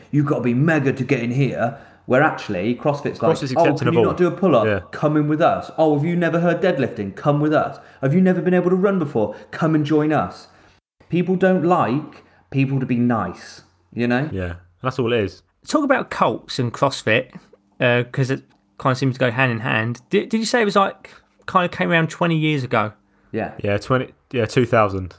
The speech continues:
Speaker 2: was when
Speaker 3: That,
Speaker 2: CrossFit was, like,
Speaker 3: that
Speaker 2: officially
Speaker 3: is
Speaker 2: started.
Speaker 3: kind of close to when the Heaven's Gate cult kind of, uh,
Speaker 2: Fuck's sake.
Speaker 3: appeared in nineteen ninety-seven. It's, it's like twenty-three years, twenty-three years ago. Do you, do you guys know about Heaven's Gate?
Speaker 1: No,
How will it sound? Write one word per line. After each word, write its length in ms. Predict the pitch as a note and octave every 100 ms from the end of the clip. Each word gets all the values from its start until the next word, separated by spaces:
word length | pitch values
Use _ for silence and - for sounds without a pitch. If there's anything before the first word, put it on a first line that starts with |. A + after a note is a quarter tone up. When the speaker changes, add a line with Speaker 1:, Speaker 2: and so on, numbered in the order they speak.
| _ -
Speaker 2:
was 80 | G2
when 80 |
Speaker 3:
That, 120 | G2+ G#2+
Speaker 2:
CrossFit 220 | - G2+
was, 140 | G#2
like, 200 | G2 -
Speaker 3:
that 140 | D#3 F3
Speaker 2:
officially 200 | - A3+
Speaker 3:
is 160 | -
Speaker 2:
started. 300 | - G2+ G2+
Speaker 3:
kind 380 | - G#3 G3+ F#3+
of 120 | E3+
close 460 | - - F#3+ D3+ -
to 80 | C#3
when 140 | C#3+
the 60 | C3+
Heaven's 320 | C#3 C#3 C3
Gate 320 | C3+ C#3 D3
cult 340 | - B2 A#2 _ _ - - _
kind 240 | - A#2+ A#2
of, 200 | A2+ -
uh, 260 | A2+ A2+
Speaker 2:
Fuck's 360 | G#2+ G2+ G#2 -
sake. 160 | - -
Speaker 3:
appeared 400 | G2 A2+ A2+ A#2
in 120 | B2+
nineteen 340 | C#3+ C#3 C3+
ninety-seven. 600 | C3+ C3+ - D#3+ C#3 D#3+ F3
It's, 140 | -
it's 240 | F#3 E3 C3
like 100 | -
twenty-three 480 | G#3 D#3+ - D#3+
years, 200 | E3 C3+ C3+ - - - _
twenty-three 440 | - F3 D#3 - F3
years 200 | C#3+ A#2+
ago. 160 | A#2
Do 140 | A#2+ A#3
you, 40 |
do 60 | - A#3
you 20 |
guys 160 | C4 G#3+
know 100 | A3+
about 200 | C3 B2
Heaven's 300 | B2+ B2 G#2+
Gate? 240 | G#2+ - - _ -
Speaker 1:
No, 260 | B2+ C#3